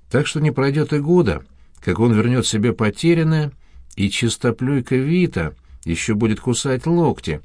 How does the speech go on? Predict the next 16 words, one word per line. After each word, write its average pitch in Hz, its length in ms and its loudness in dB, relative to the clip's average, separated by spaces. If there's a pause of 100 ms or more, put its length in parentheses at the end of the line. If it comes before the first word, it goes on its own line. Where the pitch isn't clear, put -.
(440)
поняв, 90 380 0
какое 95 320 -2
сокровище 95 680 -2
потеряла. 98 680 -4 (1120)
Однако 160 480 2
назад 165 580 2 (280)
он 98 240 2
ее 110 120 2
не 139 160 0
примет. 175 540 0 (1700)
Пусть 175 260 2
устраивается 131 800 2
со 107 160 -2
своим 117 380 0
новым 117 280 2
хахалем, 190 600 0